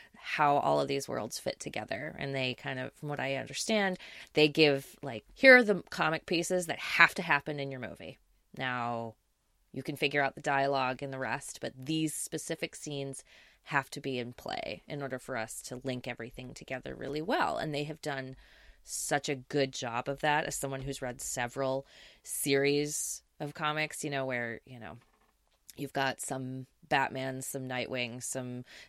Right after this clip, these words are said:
Teen Titans, some whatever, and they're all telling this same intricate story. That's what it feels like they're doing with M C U. And so I'm hoping they continue that in their next,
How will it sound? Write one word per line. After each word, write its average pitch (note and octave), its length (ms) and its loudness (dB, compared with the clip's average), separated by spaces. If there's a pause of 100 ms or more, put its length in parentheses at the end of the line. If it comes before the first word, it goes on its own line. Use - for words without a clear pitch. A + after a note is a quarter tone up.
Teen D3 240 0
Titans, C3 480 0
some B2+ 260 -4
whatever, B2+ 360 0
and B2+ 120 -2
they're C3 120 4
all C#3+ 180 8
telling C#3+ 460 0
this C3 160 -4
same B2+ 440 -2
intricate B2+ 460 -6 (100)
story. F2+ 680 -2 (320)
That's D#3+ 240 8
what D#3 80 2
it C3+ 80 0
feels C3+ 180 2
like - 140 -6
they're A2+ 120 -2
doing B2 520 -4 (160)
with - 160 -4
M A#2 200 -6
C G3 300 -2
U. G#3 120 4 (580)
And C3 580 -2
so C#3 340 -4
I'm C3 220 -6
hoping C3+ 360 -4
they C3 100 -8
continue E3 600 -2
that - 300 0 (100)
in C#3 160 -6
their B2+ 160 -6
next, - 720 -8